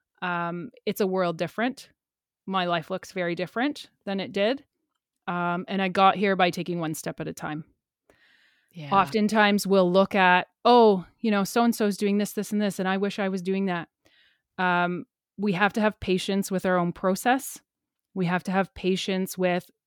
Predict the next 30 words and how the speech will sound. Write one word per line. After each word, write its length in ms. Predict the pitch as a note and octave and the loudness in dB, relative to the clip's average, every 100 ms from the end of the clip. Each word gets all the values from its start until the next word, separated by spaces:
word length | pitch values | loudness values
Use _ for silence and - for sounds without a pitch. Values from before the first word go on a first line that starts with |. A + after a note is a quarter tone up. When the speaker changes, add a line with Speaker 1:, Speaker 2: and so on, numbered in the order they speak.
| _ | _
Speaker 1:
the 140 | F#3 G3+ | -2 0
amount 220 | F#3+ F3 | 2 0
of 100 | E3+ | -4
time 440 | - F#3 F3+ F#3+ | -8 -2 0 0
it 160 | E3 F#3 | -2 -4
takes 300 | F#3+ F#3 - | -6 -8 -8
to 100 | G3 | -6
listen, 680 | F3 F3+ G3 - A#3 C4+ D4 _ _ _ _ _ - - - | -2 -2 0 2 4 4 2 _ _ _ _ _ -20 -20 -8
um, 300 | E3+ E3 E3 | -4 -2 -2
and 140 | F#3 F#3 | 0 -2
observe 840 | E3 D#3+ F3 F3+ G3+ A#3+ - - _ _ _ - | -2 0 2 4 4 2 0 -20 _ _ _ -12
what's 160 | F3+ | -8
happening 420 | - F#3 G3+ G#3+ | -4 -4 -2 0
in 80 | A3+ | 2
our 140 | A3+ A#3 | 2 4
life, 460 | A#3 E4 - - _ _ _ _ _ _ | 4 2 -2 -20 _ _ _ _ _ _
in 140 | - G#3+ | 0 0
order 280 | G#3+ G#3+ G3+ | 4 4 4
to 160 | - | 2
change 440 | A3+ - F#3+ G3+ G#3+ | -4 -2 0 2 2
those 320 | G#3 G3+ D#3+ D3+ - | 2 0 -2 -12 -8
deeply 440 | F#3+ G3+ - G3 | -4 -2 0 2
embedded 540 | F#3 F3 E3 E3 E3+ E3+ | 2 0 0 0 0 -2
brain 280 | E3+ F3 | -4 -4
patterns 440 | E3+ E3 E3+ E3+ F3+ | -4 -4 -4 -4 -6
that 140 | - | -6
we 100 | F#3 | -4
have. 320 | F#3 F#3+ C#4 - _ _ _ - - _ _ - | -4 -2 -2 -6 _ _ _ -20 -20 _ _ -4
Um, 400 | F3 E3+ F3 E3+ | -2 0 -2 -4
so 500 | - G3 F#3+ F#3 | 0 2 4 0